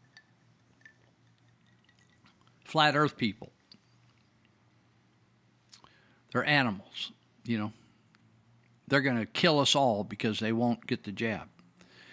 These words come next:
Number five is organization. The government creates specific groups, like the police and the military, to enforce these Nazi policies.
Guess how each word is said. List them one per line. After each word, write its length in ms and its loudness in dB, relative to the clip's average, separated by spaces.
Number 200 4
five 320 4
is 120 2
organization. 720 4
The 60 0
government 380 4
creates 320 2
specific 520 -2
groups, 400 0
like 160 2
the 80 -14
police 340 -2
and 100 0
the 60 0
military, 540 0
to 180 -2
enforce 640 2
these 560 2
Nazi 380 0
policies. 760 -2